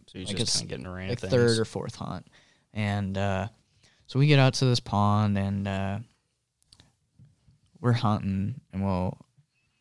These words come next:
Speaker 2: I don't even know. I think it was, like, right at shooting light. We, you know, it was just one of those colder mornings, and not a lot of people were out there, so we waited to walk.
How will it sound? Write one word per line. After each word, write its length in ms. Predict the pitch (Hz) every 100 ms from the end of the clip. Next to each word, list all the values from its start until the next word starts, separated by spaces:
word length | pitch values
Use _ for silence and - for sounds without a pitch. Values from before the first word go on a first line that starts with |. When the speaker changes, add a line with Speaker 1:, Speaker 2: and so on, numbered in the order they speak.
| _
Speaker 2:
I 60 | 131
don't 140 | 151
even 180 | 117 101
know. 380 | 101 98 101 120 -
I 80 |
think 140 | 120 165
it 40 |
was, 160 | 139 98
like, 160 | 98
right 280 | 98 104 104
at 180 | 98 95
shooting 320 | - 98 95
light. 200 | 95 95
We, 140 | 87 -
you 200 | - 110
know, 180 | 98 98
it 120 | 117
was 180 | 117 107
just 200 | 110 -
one 140 | -
of 60 | 113
those 160 | 101 - _
colder 380 | - 107 107 101
mornings, 460 | 98 98 101 101
and 280 | 104 101 92
not 160 | 98 107
a 20 |
lot 140 | 104
of 60 | 98
people 260 | 98 92 80
were 140 | 87
out 180 | 90 -
there, 200 | 92 90
so 340 | - - 65 - _ _ _ -
we 200 | 120 110
waited 380 | 101 98 101
to 60 | -
walk. 400 | 165 104 110 -